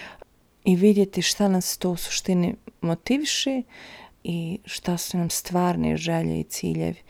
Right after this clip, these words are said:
Jer šta je bitno na kraju dana? Je li bitno šta je Raja rekla, šta je Mahala propričala? Je li bitno kakav auto voziš? Um,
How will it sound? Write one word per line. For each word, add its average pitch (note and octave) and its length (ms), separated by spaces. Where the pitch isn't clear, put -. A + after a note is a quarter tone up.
Jer F#3 360
šta - 220
je C#4+ 60
bitno B3+ 260
na D3 100
kraju G#3 320
dana? F3+ 320
Je G3+ 100
li F#3 60
bitno G#3 280
šta - 200
je F#3 80
Raja G3 260
rekla, A#3+ 320
šta - 220
je F#3+ 100
Mahala G#3 460
propričala? G3 920
Je F3 140
li F3 60
bitno G#3 280
kakav F#3 360
auto F#3+ 280
voziš? F#3 480
Um, F3+ 460